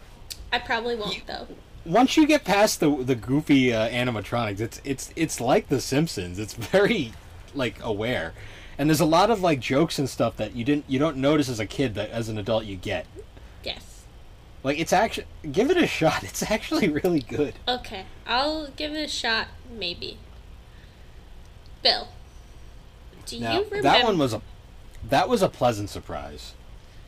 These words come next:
Speaker 2: But
Speaker 1: So
Speaker 2: I'm trying to think of one of the not so pleasant surprises.
Speaker 1: Oh, well, I have one that I think was pleasant, but I don't
Speaker 2: All right, what do you,
Speaker 1: remember
Speaker 2: what do you
Speaker 1: mu-,
Speaker 2: got?
Speaker 1: do you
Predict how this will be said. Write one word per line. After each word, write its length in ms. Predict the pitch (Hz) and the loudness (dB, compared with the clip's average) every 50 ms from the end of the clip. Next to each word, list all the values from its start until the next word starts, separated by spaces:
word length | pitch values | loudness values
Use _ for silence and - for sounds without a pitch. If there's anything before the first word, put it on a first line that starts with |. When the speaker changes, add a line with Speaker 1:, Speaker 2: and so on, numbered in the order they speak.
| - - - - - - 117 104 | -18 -16 -16 -16 -16 -14 -12 -6
Speaker 2:
But 320 | - 113 110 107 107 107 110 | -2 2 2 4 4 2 0
Speaker 1:
So 20 | - | -4
Speaker 2:
I'm 100 | 123 131 | -4 -4
trying 200 | 127 160 190 220 | 0 2 4 4
to 60 | 208 | 4
think 240 | - - 185 - 131 | 4 4 2 2 2
of 120 | 151 135 135 | 2 2 2
one 120 | 143 139 | 4 2
of 120 | 139 110 | 2 0
the 80 | 107 110 | 0 -4
not 420 | 101 101 101 107 107 104 113 - | -4 -4 -2 -2 -2 -2 -2 -4
so 240 | - - - 92 85 | -8 -8 -8 -6 -8
pleasant 380 | 82 - 90 85 85 85 90 85 | -6 -8 -8 -8 -8 -8 -10 -10
surprises. 460 | - 85 - 87 82 80 80 78 76 - | -12 -12 -12 -10 -8 -8 -8 -6 0 4
Speaker 1:
Oh, 340 | 294 269 247 208 - - - - - | 4 6 4 4 2 -2 -8 -8 0
well, 100 | - 302 339 | 4 8 10
I 20 | |
have 320 | 427 571 659 719 659 719 494 | 10 12 12 12 10 10 8
one 240 | 508 508 480 453 | 8 8 8 6
that 140 | 403 330 - - | 4 2 2 2
I 60 | 294 302 | -2 -2
think 460 | - - - 285 285 302 320 - - - | -2 -4 0 0 0 0 -2 -8 -8 -6
was 220 | 226 208 214 - | -6 -6 -6 -8
pleasant, 600 | - - - - 220 214 220 220 - 90 92 - - - - - - | -12 -12 -8 -4 -4 -2 -4 -4 -6 -8 -8 -10 -12 -16 -18 -6 0
but 300 | - 233 226 226 214 - - - - - - - - - - - | 2 4 4 4 2 0 -4 -14 -18 -20 -18 -18 -18 -18 -14 -12
I 80 | - 294 | -12 -10
don't 180 | 294 - 330 392 | -8 -8 -6 -6
Speaker 2:
All 40 | 539 | -6
right, 100 | - - | -6 -6
what 140 | - - - | -6 -4 -4
do 60 | 277 | -4
you, 40 | 269 | -4
Speaker 1:
remember 120 | - 277 262 | -2 -4 -4
Speaker 2:
what 60 | 247 | -4
do 60 | 240 | -4
you 40 | 220 | -4
Speaker 1:
mu-, 60 | 220 | -6
Speaker 2:
got? 160 | 175 165 82 - - - - - | -6 -8 -10 -12 -14 -18 -14 -10
Speaker 1:
do 120 | - 277 | -8 -8
you 240 | 269 277 320 427 - | -2 4 4 4 4